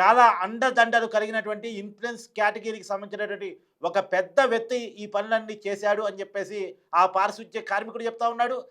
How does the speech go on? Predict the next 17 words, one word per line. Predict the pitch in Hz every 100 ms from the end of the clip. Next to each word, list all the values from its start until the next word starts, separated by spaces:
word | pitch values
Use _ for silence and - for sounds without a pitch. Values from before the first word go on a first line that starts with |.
| _ -
చాలామంది | 247 254 247 240 254
అనుమానిస్తూ | 220 - 233 247 233 226 220
ఉన్నారు. | 190 165 139 - _ _ -
అయితే | 185 233 185 214 - _ _
నేత్రావతి | 151 240 254 254 247 240 233 233
నది | 208 214
పక్కన, | 220 202 202 156 - -
ఆ | 165 185 170 - 139
ఆలయానికి | 185 233 233 226
పక్కనే | 208 185 - 226 226 226 - _ _
ఆనుకున్నటువంటి | 160 220 247 240 226 214 208 202 208 240 - _ -
అడవితో | 170 233 269 269 262
లింకప్ | 247 208 220 - 262 262
అయినటువంటి | 226 226 220 208 208 254 247 _ _ 151
నేత్రావతి | 190 254 240 247 233 233 233 214
నది | 190 185 247
పక్కన | 240 214 208 214 254